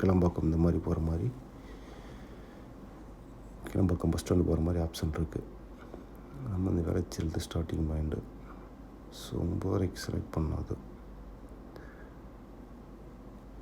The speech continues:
So, இது சேம் இதே தான். அந்த இதுல எப்படி இருந்ததோ, ரயில்வே த்ரீ சீட்ல அதே மாதிரி தான் இதுல இருக்கு.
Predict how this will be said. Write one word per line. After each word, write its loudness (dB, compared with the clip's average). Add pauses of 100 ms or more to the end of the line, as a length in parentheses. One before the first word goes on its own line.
(1000)
So, 6
இது 8 (140)
சேம் 4 (1400)
இதே 6
தான். 2 (1600)
அந்த 4
இதுல 8
எப்படி 8
இருந்ததோ, 6
ரயில்வே 8
த்ரீ 4
சீட்ல 0
அதே 6
மாதிரி 4
தான் 4
இதுல 4
இருக்கு. 0